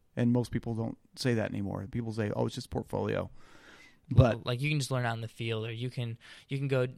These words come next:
Speaker 2: do photo shoots. Like, if you wanna be a
Speaker 1: Mm-hmm.
Speaker 2: photography, a lot of people, I think this is a good start, but, like, if you take it out of context, it's bad. But, like, uh, a lot of students will be like, "Yeah, I just take free photos over the summer to build
Speaker 1: Mm-hmm.
Speaker 2: up my portfolio."
Speaker 1: Mm-hmm.
Speaker 2: And then some people may still go to school to do that,
Speaker 1: Mm-hmm.
Speaker 2: um, but then some may just call that good.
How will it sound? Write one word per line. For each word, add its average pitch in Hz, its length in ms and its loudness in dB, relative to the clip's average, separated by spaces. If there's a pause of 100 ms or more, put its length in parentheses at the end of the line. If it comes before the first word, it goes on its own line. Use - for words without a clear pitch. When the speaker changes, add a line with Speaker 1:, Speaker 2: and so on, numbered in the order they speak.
(120)
Speaker 2:
do 131 180 -2
photo 120 280 0
shoots. 123 200 -4
Like, 120 120 -4
if 120 80 -4
you 135 80 0
wanna 123 120 0
be 120 60 -2
a 113 40 -4
Speaker 1:
Mm-hmm. 127 100 -2
Speaker 2:
photography, 113 400 0
a 110 60 -4
lot 110 160 -2
of 107 60 -8
people, 107 400 -8 (300)
I 127 80 -2
think 151 160 0
this 135 140 -6
is 135 100 0
a 127 60 -2
good 135 160 0
start, 135 300 -2
but, 120 120 -6
like, 107 300 -10 (100)
if 120 220 -8
you 120 60 -10
take 127 140 -8
it 120 40 0
out 110 120 -4
of 107 60 -12
context, 120 480 -6
it's 123 80 -12
bad. 131 300 -2 (580)
But, 117 160 2
like, - 340 -6
uh, - 60 -4 (220)
a 110 40 0
lot 117 160 2
of 113 60 -8
students 120 300 -4
will 120 60 -10
be 113 60 -4
like, 117 120 -4
"Yeah, 135 100 2
I 127 60 2
just 123 180 -6
take 120 240 -6 (160)
free 135 200 -2
photos 120 460 0
over 117 200 -4
the 110 40 -6
summer 110 400 -4
to - 80 -4
build 123 200 4
Speaker 1:
Mm-hmm. - 20 2
Speaker 2:
up 110 80 -2
my 110 140 -4
portfolio." 120 720 0 (100)
Speaker 1:
Mm-hmm. 117 180 2
Speaker 2:
And 123 160 -4
then 110 260 -4 (200)
some 139 240 -2
people 135 260 -2
may 113 280 2
still 143 180 -4
go 139 120 2
to 139 60 4
school 151 220 -2
to 156 60 0
do 160 160 -2
that, 185 280 -4
Speaker 1:
Mm-hmm. 120 260 0
Speaker 2:
um, 117 280 0
but 120 120 -4
then 113 120 -6
some 123 340 -2
may 113 120 -2
just - 160 -6
call 117 140 -2
that 117 140 -6
good. 127 300 -2